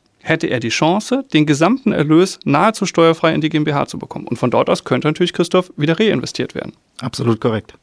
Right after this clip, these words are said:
Speaker 1: Das ist für ihn durchaus spannend. Wie sieht es denn aus mit dem Thema Wegzugsbesteuerung und dergleichen, wenn er so einen Splitteranteil hält?
Speaker 2: Das ist ein Problem.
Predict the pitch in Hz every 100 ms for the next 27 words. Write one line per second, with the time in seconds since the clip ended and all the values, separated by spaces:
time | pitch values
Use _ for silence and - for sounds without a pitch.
0 | _ - 175 269 - 208 190 185 170 -
1 | 170 127 - _ _ - 151 175 254 233
2 | 190 - 175 180 - - 160 160 147 160
3 | 156 147 - - - 165 - 285 - 190
4 | - 143 127 127 120 131 120 - 120 123
5 | - 131 135 - - - 175 - 120 -
6 | - 123 131 - - 120 104 131 127 123
7 | 127 113 117 104 110 101